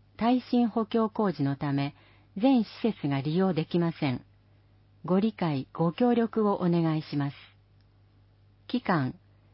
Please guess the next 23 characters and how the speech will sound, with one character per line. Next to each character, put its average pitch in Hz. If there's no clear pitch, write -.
平 254
成 254
二 262
十 208
三 175
年 151
一 165
月 226
十 214
一 202
日 190
火 196
曜 190
か 147
ら 135
十 202
月 240
三 240
十 165
一 139
日 156
月 143
曜。 151